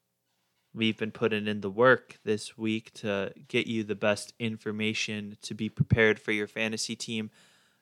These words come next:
Just wanted to start, you know, getting in the flow of potentially putting two episodes out a week. Uh,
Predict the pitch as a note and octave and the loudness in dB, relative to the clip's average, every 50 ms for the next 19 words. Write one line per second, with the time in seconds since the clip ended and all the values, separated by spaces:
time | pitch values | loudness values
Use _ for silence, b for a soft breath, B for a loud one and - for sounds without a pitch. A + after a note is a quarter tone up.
0 | b b - - A#2 A2+ - - - A2+ A2+ A2+ A2 A2 G#2+ G#2 - - A#2+ A2 | b b 2 4 4 4 4 2 0 2 4 4 4 4 2 0 -2 -2 0 0
1 | A2 A2 G#2+ G#2+ G#2 G#2 - - _ _ - - - - - A#2+ A2 A2+ A2+ A2+ | 2 2 2 2 0 -2 -2 -6 _ _ -8 -8 -8 -4 0 2 4 4 4 4
2 | G#2+ - - _ _ - - A2+ A2 G#2+ G#2 G2+ G2 b b b b b b - | 2 0 -4 _ _ -18 -16 -12 -8 -6 -6 -6 -6 b b b b b b 2
3 | C3+ B2 B2+ B2 B2 A#2 A2+ A2+ - - - A#2+ A#2+ A#2+ A#2+ A#2+ A#2 G2 G#2 A2 | 2 2 2 2 -2 -4 -8 -8 -10 -8 -4 0 2 2 4 4 2 2 2 2
4 | A2+ A2 G#2 - - A#2 A2 - - A#2 A2 - - A2 A2+ A2 - A#2+ A#2 A2+ | 2 2 0 -2 -4 -6 -4 -4 -6 -6 -6 -6 -6 -8 -8 -6 -2 -2 -2 -2
5 | A2 G#2+ - - - A#2+ A#2 - A2 A2+ - - A2 - - A2+ A2 G#2 A2+ G#2 | -2 -4 -8 -8 -6 -6 -4 -2 -4 -4 -4 -2 -4 -2 0 0 -2 -2 -4 -4
6 | G#2 G#2 G2+ A2 B2+ B2+ B2 - - b b b b b b b b - A2 G#2+ | -4 -4 -2 -2 0 -2 -2 -4 -8 b b b b b b b b 0 2 4
7 | G#2 G#2 G2+ G2+ G2 | 4 4 4 4 2